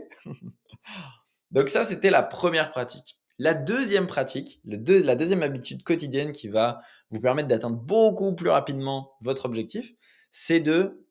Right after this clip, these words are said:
consommer des informations liées à votre objectif tous les jours. Je veux vraiment qu'on fasse attention, et c'est ce que je disais, euh, aux superhumains dans le club croissance personnelle. On a sorti un tout nouveau programme qui s'appelle le, qui s'appelle Renouveau S M R, santé, mindset et relations, comment créer de la place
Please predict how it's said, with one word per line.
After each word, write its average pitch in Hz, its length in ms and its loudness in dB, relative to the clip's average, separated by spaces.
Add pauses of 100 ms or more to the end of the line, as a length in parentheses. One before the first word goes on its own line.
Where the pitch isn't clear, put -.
(100)
consommer 175 800 -2
des 113 220 -2
informations 147 760 -4 (240)
liées 147 220 2
à 156 80 6
votre 139 220 -2
objectif 120 460 -8 (140)
tous 143 160 -10
les 127 140 -2
jours. 95 320 -8 (880)
Je 113 200 -8
veux 151 240 -4
vraiment 196 460 -2
qu'on 147 140 -10
fasse 147 200 -4
attention, 135 380 -8
et 143 40 -6
c'est - 140 -12
ce - 60 -16
que 123 100 -6
je 107 60 -6
disais, 131 360 0
euh, 110 200 4
aux 110 80 -6
superhumains 127 560 -2
dans 117 120 -2
le 101 60 -6
club 123 180 -4
croissance 117 340 -10
personnelle. 135 400 -6
On 107 100 -4
a 95 40 -6
sorti 104 280 -10
un 92 180 -8
tout 190 140 -8
nouveau 156 200 -4
programme 131 480 -2 (380)
qui - 80 -18
s'appelle 120 580 2
le, 104 520 -2
qui - 80 -6
s'appelle 120 220 0
Renouveau 147 460 2
S 135 180 0
M 123 120 -2
R, 131 240 -2
santé, 127 600 -4
mindset 123 460 -4
et 110 60 -4
relations, 110 500 -2
comment 104 240 -10
créer 139 220 -6
de 135 40 -4
la 123 100 2
place 123 420 -6